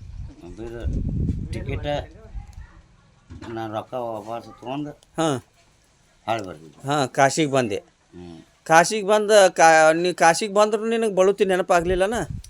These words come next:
Speaker 1: ನೆನಪಾಕಿದ್ ನನಗೆ.
Speaker 2: ಹಾಂ, ಮತ್ತೆ ಯಾಕೆ ಬರ್ಲಿಲ್ಲ?
Speaker 1: ಒಯ್ ಟೆನ್ಷನ್ ಶ್ಯಾಮ್ ಬರತೈತೆ ಗಾಳಿ.
Speaker 2: ಟೆನ್ಷನ್ ಅಂದ್ರೆ ಎಲ್ಲರಿಗೂ ಟೆನ್ಷನ್ ಇದ್ದೇ ಇರತ್ತ.
Speaker 1: ನಮ್ಮ ಸಂಘವ ಹೊಡಿತಿದ್ದ, ಮಾಡ್ತಿದ್ದ.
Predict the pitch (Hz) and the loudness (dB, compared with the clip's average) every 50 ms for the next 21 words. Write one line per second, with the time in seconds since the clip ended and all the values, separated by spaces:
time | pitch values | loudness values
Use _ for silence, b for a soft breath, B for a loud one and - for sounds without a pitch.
0 | - _ 110 110 110 120 135 147 147 - 165 170 170 185 185 165 160 143 131 120 | -20 _ -14 -12 -10 -10 -8 -10 -6 -4 -4 -4 -4 -6 -10 -8 -8 -8 -8 -10
1 | 101 95 - - - 135 170 190 190 170 160 170 175 143 175 165 175 - - 196 | -12 -12 -14 -12 -6 -2 0 2 2 2 2 0 0 2 4 4 4 4 4 0
2 | 185 151 151 139 135 127 117 - _ _ _ _ - - - 107 127 143 151 147 | 0 0 0 -2 -2 -4 -6 -6 _ _ _ _ -20 -16 -12 -10 -8 -8 -8 -10
3 | - - 135 131 139 - - 151 156 151 147 - 156 147 151 151 151 147 135 135 | -10 -10 -10 -8 -8 -8 -8 -8 -8 -8 -8 -8 -6 -6 -6 -6 -8 -8 -10 -10
4 | - - 131 131 117 120 104 98 92 90 - - - - - - - - - - | -12 -12 -14 -14 -14 -14 -14 -12 -10 -10 -10 -10 -10 -10 -6 -4 -4 -2 -2 -2
5 | - - - - - - - - - 202 220 220 208 254 247 247 247 240 240 233 | -2 -4 -4 -2 -2 -4 -4 0 0 0 0 2 2 0 2 2 2 4 4 4
6 | 214 196 202 220 226 226 233 226 226 214 190 175 214 220 208 202 185 180 220 220 | 6 6 8 8 6 6 4 2 2 0 2 2 0 0 0 0 2 4 4 6
7 | 208 196 180 - 156 135 139 131 - - - - - - - - - - - - | 6 4 4 4 2 2 2 0 -2 -8 -12 -10 -10 -8 -8 -8 -4 -4 -4 -2
8 | - - - - - - - - - - - - - - - - - _ - - | -2 -4 -6 -6 -12 -14 -14 -14 -16 -20 -20 -18 -18 -18 -20 -20 -20 _ -20 -20
9 | - - - - _ _ - - - _ - _ _ - - _ _ _ _ - | -20 -20 -20 -20 _ _ -20 -20 -20 _ -20 _ _ -20 -20 _ _ _ _ -20
10 | - - - - - - - - - - - _ _ _ _ _ _ - - _ | -20 -20 -18 -18 -18 -20 -20 -20 -20 -20 -20 _ _ _ _ _ _ -20 -20 _
11 | - 113 113 120 113 110 - 123 117 120 123 123 123 123 123 123 117 - - - | -10 -8 -8 -8 -8 -10 -10 -8 -8 -6 -6 -6 -6 -6 -8 -10 -10 -12 -16 -20
12 | - - _ - - 98 123 143 151 143 139 143 143 143 143 143 139 135 127 - | -20 -20 _ -20 -8 -8 -6 -6 -6 -8 -8 -6 -4 -2 -2 -2 -2 -4 -6 -8
13 | - - 104 117 127 139 139 - 143 143 131 | -10 -10 -10 -8 -8 -8 -8 -10 -14 -16 -10